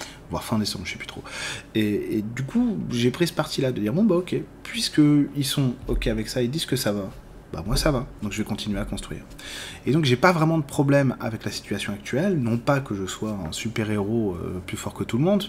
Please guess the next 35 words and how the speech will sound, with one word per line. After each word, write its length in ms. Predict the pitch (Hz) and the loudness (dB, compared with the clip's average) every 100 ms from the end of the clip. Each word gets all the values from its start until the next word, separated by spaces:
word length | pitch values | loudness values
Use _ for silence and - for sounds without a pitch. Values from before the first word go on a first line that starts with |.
| - | 0
pas 120 | 101 | 2
du 100 | 107 | 2
tout, 180 | 226 233 - - - - | 2 0 -2 -10 -10 -8
c'est 260 | - 131 | -2 0
que 220 | 131 196 202 | 4 2 2
je 60 | |
suis 140 | - 139 | 2 2
d'accord 240 | 139 180 | 2 2
avec 160 | 175 160 | 2 0
ça, 140 | 113 - - - - | -6 -10 -20 -20 -10
et 40 | 117 | -8
c'est 120 | - | -8
tout. 120 | - - | -10 -10
C'est-à-dire 260 | - 117 | -2 0
que 40 | 131 | 0
je 60 | |
choisis, 480 | 123 - 135 135 170 190 - | 0 2 2 4 0 -2 -4
je 160 | 117 | -4
choisis 320 | 117 143 135 151 | 0 2 4 4
ma 120 | 135 | 2
voie, 220 | 117 98 - | 0 -4 -6
je 40 | |
choisis 300 | - 123 127 | -2 0 2
mon 120 | 139 | 2
destin. 280 | 123 - 110 - - - | 2 -2 -8 -10 -14 -12
Je 60 | - | -6
suis 80 | 143 | 0
pas 140 | 156 | 4
du 100 | 143 | 4
tout 120 | 131 | 4
naïf 220 | 123 107 - | 0 0 -2
pour 140 | 95 | -4
autant, 240 | 98 185 - | -2 -4 -4
au 100 | - | -6
contraire, 400 | - 104 - 202 | -2 -2 0 -2